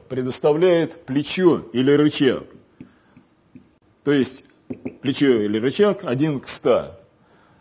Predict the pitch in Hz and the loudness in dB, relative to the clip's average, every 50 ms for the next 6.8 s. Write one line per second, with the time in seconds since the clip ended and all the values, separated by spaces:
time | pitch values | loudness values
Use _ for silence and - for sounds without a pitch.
0 | _ _ - - 147 143 165 156 - 131 135 135 127 - 135 135 131 - 131 120 | _ _ -20 -2 2 2 4 4 4 2 2 2 2 0 -2 -4 -4 -2 -4 -4
1 | 107 90 82 82 - - - 175 185 165 170 170 165 165 165 156 151 143 - - | -4 -6 -8 -12 -12 -4 0 0 2 2 2 0 0 0 0 0 -2 -2 -6 -8
2 | 110 110 135 151 151 143 143 139 139 139 123 110 - 139 139 143 147 135 131 127 | -6 -2 -2 -2 0 0 -2 -2 -2 -4 -6 -6 -4 -4 -4 -2 -2 -2 -2 -2
3 | 123 - - - - 107 120 123 - - - 147 131 101 - 95 90 - - - | -2 -6 -10 -18 -12 -10 -8 -8 -8 -6 -4 -4 -4 -4 -6 -10 -12 -12 -14 -14
4 | - 73 67 65 - _ _ - 117 139 139 - - 101 92 92 110 147 165 170 | -16 -16 -20 -20 -20 _ _ -8 -4 -4 -4 -4 -6 -8 -10 -6 0 2 2 2
5 | 160 - - 170 165 160 - - - - 135 127 110 107 110 104 - 107 98 - | 0 -2 -4 -6 -6 -6 -10 -12 -6 -4 -4 -4 -4 -6 -8 -8 -8 -10 -10 -10
6 | - 165 175 175 170 175 156 147 - - - 151 131 127 120 110 | -4 -2 -2 -2 0 -2 -2 -2 -4 -8 -8 -8 -6 -6 -8 -10